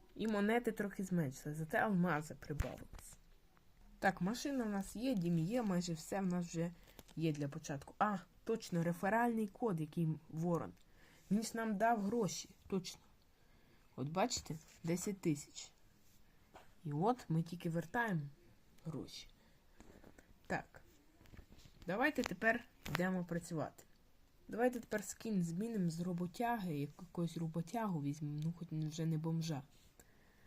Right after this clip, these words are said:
У нас можна вишиванку вибрати. Ну, давайте хоча б таку сіру.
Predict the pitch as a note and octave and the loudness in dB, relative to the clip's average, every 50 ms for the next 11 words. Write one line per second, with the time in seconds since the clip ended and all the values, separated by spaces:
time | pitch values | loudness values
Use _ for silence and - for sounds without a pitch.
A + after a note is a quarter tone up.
0 | - - - - - - F3 F3 E3+ - F#3+ F#3 F3 F3 - E3 E3 E3 D#3+ - | -20 -20 -20 -18 -4 -2 0 0 2 2 2 2 2 0 0 0 0 0 0 -2
1 | - F#3+ G3 B3 C#4+ C#4+ C4+ B3+ - - G#3+ G#3+ A3 G3 F#3 F#3 F3+ F3+ - G3 | -2 -2 0 0 0 0 0 -2 -2 0 2 4 4 4 4 2 0 0 2 2
2 | G#3 A#3 A#3+ A3+ A#3+ A#3 B3 A#3 A3+ A3+ A3+ G#3+ - F#3+ - G#3+ G3+ F#3+ - G3+ | 4 4 4 4 6 6 6 6 6 4 0 -2 -2 -2 -2 -2 0 0 -2 -2
3 | - G3+ F#3+ F#3 - - - A3 G#3 F#3+ F3 D#3+ C#3 | 0 -2 -2 -2 -2 -2 0 2 2 4 2 2 0